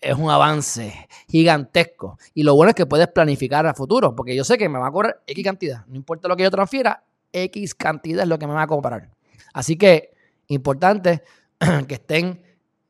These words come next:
eh, que entiendan cómo es que esto funciona.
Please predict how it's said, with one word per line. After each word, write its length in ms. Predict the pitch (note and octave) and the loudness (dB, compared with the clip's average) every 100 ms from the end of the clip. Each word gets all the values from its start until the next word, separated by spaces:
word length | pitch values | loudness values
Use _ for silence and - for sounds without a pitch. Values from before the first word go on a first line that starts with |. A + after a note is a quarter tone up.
| - | -10
eh, 600 | C3+ B2 A#2 A2 F#2+ G2+ _ _ _ _ _ _ _ _ _ _ _ | -6 -6 -6 -10 -12 -16 _ _ _ _ _ _ _ _ _ _ _
que 100 | - | -6
entiendan 600 | C#3+ C#3 F#3+ A3 E3 B2 | -6 2 6 6 4 -2
cómo 200 | A#2+ C3+ | -6 -8
es 60 | C#3+ | -8
que 80 | E3+ | -8
esto 160 | F3 | -8
funciona. 640 | - E3+ - G#3 G3 E3 | -8 -12 -6 -2 -2 -2